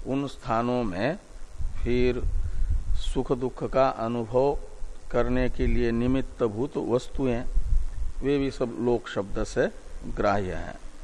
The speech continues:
इसलिए लोक का अर्थ निकला सुख दुख, सुख दुख का भोगायतन और सुख दुख के भोग में निमित्तभूत वस्तुएं,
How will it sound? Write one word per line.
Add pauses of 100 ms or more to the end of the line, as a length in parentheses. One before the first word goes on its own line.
(680)
इसलिए
लोक
का
अर्थ
निकला (1120)
सुख
दुख, (920)
सुख
दुख
का (460)
भोगायतन (960)
और (320)
सुख
दुख
के
भोग (100)
में (640)
निमित्तभूत (320)
वस्तुएं,